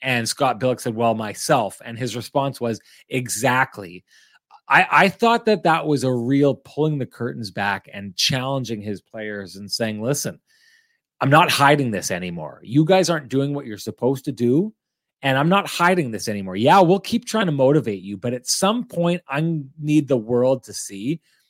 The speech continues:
that you need to be men and you need to stand up and you need to take the reins and you need to play your game and get behind your game and put your name on your game." Um, and I don't know if tonight is, is the first step in a response,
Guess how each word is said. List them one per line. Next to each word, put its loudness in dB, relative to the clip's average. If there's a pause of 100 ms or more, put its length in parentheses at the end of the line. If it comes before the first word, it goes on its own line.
(360)
that 0
you 4
need 4
to -2
be 4
men -4
and -12
you -2
need -2
to -10
stand -2
up 0
and -8
you -4
need -2
to -10
take -4
the -6
reins -6
and -20
you -6
need -6
to -10 (120)
play 0 (200)
your 4
game -6 (360)
and -10
get 4
behind -2
your -2
game -2
and -12
put -4
your -8
name -10 (460)
on 4
your 4
game." -4 (360)
Um, 0 (840)
and 2
I 6
don't 4
know 6
if -2
tonight 2
is, 2
is -4
the -10
first -8
step -8
in -4
a -4
response, -4